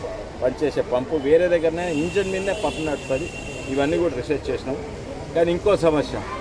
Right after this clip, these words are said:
మన భారతదేశంలో dignity of labor లేదు. ఊడ్చతోని తూడ్చతోని చిన్నగా చూస్తారు,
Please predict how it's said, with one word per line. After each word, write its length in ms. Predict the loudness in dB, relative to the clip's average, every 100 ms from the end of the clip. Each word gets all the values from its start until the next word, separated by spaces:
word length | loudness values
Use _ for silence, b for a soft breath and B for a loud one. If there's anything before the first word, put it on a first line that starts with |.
| -8 -10 -8 -2
మన 180 | 2 4
భారతదేశంలో 800 | 4 4 2 2 2 2 0
dignity 460 | 0 -2 0 0 2
of 140 | 2 2 0
labor 280 | 2 0
లేదు. 420 | 0 -4 -6 -8 -10 -10 -10 -10 -8 -8 -8 -8 -8 -6 -6 -6 -6 4
ఊడ్చతోని 640 | 4 6 4 6 6 6 4
తూడ్చతోని 560 | 4 2 4 4 4
చిన్నగా 400 | 2 0 0 0 -2
చూస్తారు, 360 | -4 -6 -6